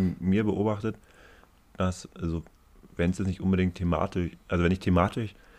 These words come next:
irgendwie Commander hab, die das, äh, Gleiche machen oder die einfach sehr ähnliche Dinge machen, dass ich schon versuche, nicht unbedingt, also aus verschiedenen Gründen, aber auch nicht unbedingt gehyptesten Commander, äh,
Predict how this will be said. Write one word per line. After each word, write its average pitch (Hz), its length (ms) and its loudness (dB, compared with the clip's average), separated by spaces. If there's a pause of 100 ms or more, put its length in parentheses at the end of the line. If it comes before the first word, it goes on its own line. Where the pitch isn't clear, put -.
(540)
irgendwie 95 480 2 (100)
Commander 101 400 4
hab, 101 120 0
die 98 240 2
das, 85 460 -4
äh, 82 280 -6
Gleiche 85 280 0
machen 92 420 0 (840)
oder 82 180 -2
die 82 180 -2
einfach 82 440 -2
sehr 82 240 -2
ähnliche 104 300 0
Dinge 82 200 0
machen, 85 340 -4 (200)
dass 85 160 -2
ich 87 300 -8
schon 101 280 -2
versuche, 113 640 -4 (640)
nicht 98 320 0
unbedingt, 110 720 0 (720)
also 76 180 -2
aus - 80 -12
verschiedenen 104 400 0
Gründen, 107 240 4
aber 82 240 2
auch - 100 -8
nicht 95 160 0
unbedingt 101 280 0
gehyptesten 90 840 0
Commander, 82 760 0
äh, 73 160 -14